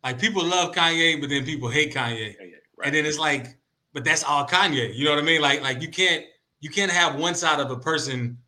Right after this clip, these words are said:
Speaker 1: without that other side. And not to say that that other side of anyone is bad or, or dark.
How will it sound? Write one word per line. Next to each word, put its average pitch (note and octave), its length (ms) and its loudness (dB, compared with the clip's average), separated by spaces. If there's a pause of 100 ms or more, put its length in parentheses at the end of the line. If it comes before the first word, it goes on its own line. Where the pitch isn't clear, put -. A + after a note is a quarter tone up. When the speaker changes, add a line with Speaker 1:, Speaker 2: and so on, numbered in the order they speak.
(160)
Speaker 1:
without C3+ 220 2
that A#2+ 180 -4
other D#3+ 160 0
side. A#2 260 -2
And B2+ 100 -6
not G3+ 140 2
to G3 60 -4
say G3+ 120 0
that D#3 140 2
that C#3 220 0
other D3+ 160 0
side C#3 260 2
of A#2+ 120 -6
anyone C#3 420 0
is A2+ 160 -12
bad C3+ 480 0
or, B2+ 440 -4 (300)
or A2+ 240 -10
dark. C#3 420 2